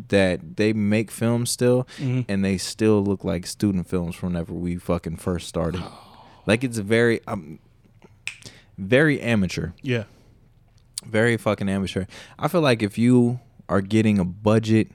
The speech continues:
Speaker 1: and this is just my opinion, if you're getting a budget, especially from, like, Netflix, like, nigga, I'm making that shit look crazy.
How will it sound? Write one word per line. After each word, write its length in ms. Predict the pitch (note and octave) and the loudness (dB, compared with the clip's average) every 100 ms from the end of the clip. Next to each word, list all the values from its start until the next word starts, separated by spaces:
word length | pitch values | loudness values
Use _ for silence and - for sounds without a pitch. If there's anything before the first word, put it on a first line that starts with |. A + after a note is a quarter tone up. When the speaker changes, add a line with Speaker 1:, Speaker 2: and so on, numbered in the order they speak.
| - - | -18 -2
Speaker 1:
and 120 | D3 | 2
this 160 | C#3 B2 | 2 0
is 100 | G#2+ | -4
just 160 | F#2+ | -4
my 160 | F#2+ F2 | -2 -2
opinion, 440 | E2+ F#2+ F2+ F#2 - - _ _ _ _ _ _ _ - | -2 0 0 -2 -6 -20 _ _ _ _ _ _ _ -2
if 100 | A#2+ | 0
you're 100 | D3+ | 2
getting 180 | E3 | 2
a 40 | A#2+ | 0
budget, 460 | G2 A2 A2+ A2 - | 4 4 4 2 0
especially 380 | A#2+ D#3+ D#3+ D3 | -4 -2 -2 -2
from, 180 | B2 | -2
like, 140 | G#2+ F2 | -4 -2
Netflix, 680 | F2+ A#2 - C#3 B2 - - - - _ _ _ _ _ _ _ _ _ | 0 0 2 2 2 -2 -16 -20 -20 _ _ _ _ _ _ _ _ _
like, 220 | G#2+ G2 B1+ | 0 2 0
nigga, 320 | D2 B2 A#2 | -2 0 0
I'm 160 | C#3+ D#3 | 0 2
making 300 | A#2 G#2 G#2 | 2 2 2
that 180 | G#2+ | 0
shit 260 | - G2+ E2+ | -2 -4 -4
look 340 | E2 D#2+ - - | -2 -4 -6 -14
crazy. 640 | - G#2+ A2 F2+ E2+ - | -2 4 4 4 0 -10